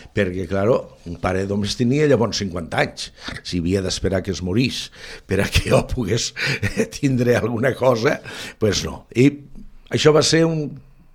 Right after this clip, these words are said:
un canvi en la meu, en el meu pensament. I com que a la cofradia ja feia temps que es parlava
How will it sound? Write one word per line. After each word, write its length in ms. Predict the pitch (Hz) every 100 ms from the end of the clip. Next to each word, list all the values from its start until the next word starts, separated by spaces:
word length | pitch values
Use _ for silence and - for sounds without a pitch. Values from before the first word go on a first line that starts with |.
| -
un 140 | - 117
canvi 420 | 156 147 127 151 - - - - - - - -
en 240 | 117 120 120
la 80 |
meu, 240 | 117 117 107 -
en 200 | 110 110
el 80 |
meu 160 | 110 101
pensament. 520 | 101 87 95 78 62 62 - - - - -
I 120 | 139
com 180 | 131 123 104
que 160 | 123 113 117 - - - - - - - _ _ _ - - -
a 140 | 104
la 80 | 107
cofradia 540 | 104 90 101 120 139 120 98
ja 140 | 95 87
feia 240 | 101 101
temps 300 | - 104 95 -
que 80 |
es 120 | 98 -
parlava 460 | 92 87 131 120